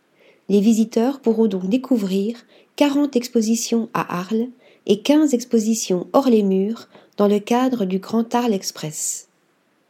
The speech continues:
Une édition puissante et profonde, lors de laquelle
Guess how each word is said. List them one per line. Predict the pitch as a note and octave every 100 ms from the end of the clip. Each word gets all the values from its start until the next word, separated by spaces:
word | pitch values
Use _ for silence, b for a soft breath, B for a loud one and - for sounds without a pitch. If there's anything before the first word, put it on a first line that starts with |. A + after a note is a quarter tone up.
| _ b b b _
Une | G#3+ A3
édition | A#3+ B3+ C4 F#3+ F#3
puissante | F#3 D4 D4 A#3 G#3+ A#3+ A#3+
et | C#4
profonde, | C4+ A#3+ A3+ F#3 F#3 G#3 A3+ - b b b
lors | G#3+ C4 A#3+
de | G#3
laquelle | G3+ G3+ G3+ G#3+ A#3+